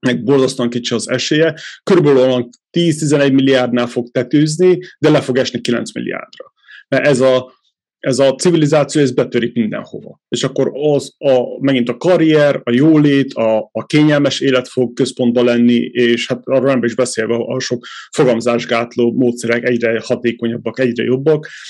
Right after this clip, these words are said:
és az emberek tudják ezt egyszerűen, ö, ö, nem moderálni, hanem, ö, korlátozni. Az, hogy me-, hány gyerek születik. Ugyebár tav-, ö, tavaly én is. Jó,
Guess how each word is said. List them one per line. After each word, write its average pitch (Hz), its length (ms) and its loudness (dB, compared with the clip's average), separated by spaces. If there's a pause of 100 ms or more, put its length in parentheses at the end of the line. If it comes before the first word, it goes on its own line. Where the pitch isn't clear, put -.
(100)
és 160 180 -2
az 160 100 -2
emberek 135 320 2
tudják 123 380 -2
ezt 131 160 -4
egyszerűen, 120 580 0
ö, 117 220 0 (880)
ö, 117 280 -2 (800)
nem 131 180 -8
moderálni, 113 560 -6
hanem, 62 480 -8
ö, - 320 -8
korlátozni. - 680 -4 (480)
Az, - 160 -4
hogy 120 100 2
me-, 120 300 2
hány 135 180 0
gyerek 117 240 -2
születik. 110 460 -8
Ugyebár 127 300 0
tav-, 139 240 0
ö, 131 180 -2
tavaly 110 280 -8
én 113 100 -12
is. - 440 -14
Jó, 147 340 2